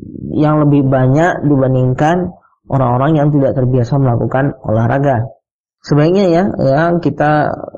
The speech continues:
kurangi sedikit dari kebiasaan seharian kita ketika kita berolahraga selama bulan Ramadan. Misalnya, ya, jika terbiasa berolahraga, berolahraga setiap hari,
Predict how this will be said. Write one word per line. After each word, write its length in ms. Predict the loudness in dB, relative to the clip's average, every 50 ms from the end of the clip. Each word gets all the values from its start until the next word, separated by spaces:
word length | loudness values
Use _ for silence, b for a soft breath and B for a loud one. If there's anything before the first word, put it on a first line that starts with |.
| -12 -12 -4
kurangi 300 | -2 0 2 4 2 2
sedikit 320 | 2 2 0 2 2 0 2
dari 160 | 2 2 2
kebiasaan 560 | 2 2 2 2 2 2 0 -2 -2 0 0
seharian 400 | 2 2 2 2 2 0 0 -2
kita 320 | -2 -2 -2 -2 -2 -2 -2
ketika 280 | -2 -4 -2 -2 -2 -2
kita 180 | -2 -2 0 0 0
berolahraga 540 | 2 0 2 0 0 0 0 0 0 -2 -2
selama 400 | 0 0 0 2 2 2 2 2
bulan 240 | 2 2 2 2 2
Ramadan. 500 | 0 0 0 2 2 2 2 2 2 0 -2 -4 -10 -20 _ _ _ _ _ _ _ _ _
Misalnya, 580 | -4 -2 0 0 2 2 2 2 2 0 -2 -4 -8 _ _ _ _ _
ya, 460 | -14 -10 -8 -4 -2 0 0 0 2 2
jika 320 | 2 0 0 0 -2 -2
terbiasa 480 | 0 0 2 2 2 2 2 2 2 2
berolahraga, 800 | 2 2 2 2 2 2 2 2 2 2 2 2 2 0 0 -2 -4 -4 -4
berolahraga 760 | -2 0 0 0 0 2 2 2 2 2 0 2 0 0 0
setiap 380 | -2 -2 -2 -2 -2 0 0
hari, 480 | 0 2 2 2 2 2 0 -2 -2